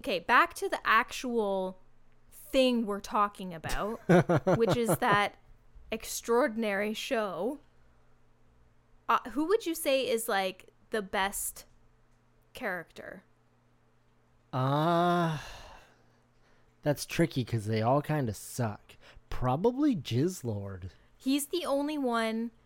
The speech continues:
Speaker 1: that is, like, a good person.
Speaker 2: Person? <laughs>
Speaker 1: Um,
Speaker 2: He's genuine, where, like, the main character, Jen, she's very selfish and, like,
Speaker 1: She's just,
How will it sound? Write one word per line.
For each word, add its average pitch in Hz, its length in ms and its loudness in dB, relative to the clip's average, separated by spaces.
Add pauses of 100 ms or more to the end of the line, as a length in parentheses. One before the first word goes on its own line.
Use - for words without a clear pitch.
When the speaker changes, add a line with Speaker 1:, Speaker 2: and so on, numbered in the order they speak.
(140)
Speaker 1:
that 214 220 0
is, 214 300 -2
like, 190 460 -4 (840)
a 247 160 4
good 208 680 0 (1000)
person. 202 880 0
Speaker 2:
Person? - 240 -6
<laughs> - 60 -18 (640)
Speaker 1:
Um, 233 640 2
Speaker 2:
He's 147 260 0
genuine, 131 800 2
where, 120 220 0
like, 120 200 0 (680)
the 127 80 -4
main 156 240 2
character, 151 360 2
Jen, 110 640 0 (300)
she's 127 320 -2
very 127 300 4
selfish 120 1000 -4 (100)
and, 117 300 -2
like, 101 520 -6 (640)
Speaker 1:
She's - 320 -4
just, 294 300 -8